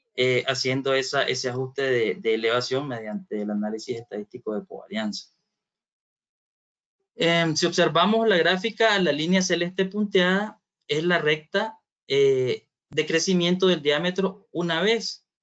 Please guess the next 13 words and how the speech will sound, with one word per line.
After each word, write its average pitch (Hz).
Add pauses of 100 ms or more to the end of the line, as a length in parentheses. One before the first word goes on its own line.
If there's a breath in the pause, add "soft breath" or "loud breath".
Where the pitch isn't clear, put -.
(380)
eh, 127
corregida 139 (180)
la 131
elevación, 117 (680)
metro 123
sobre 143
el 143
nivel 156
del 180
mar, 170 (540)
y 170
los 165
círculos, 170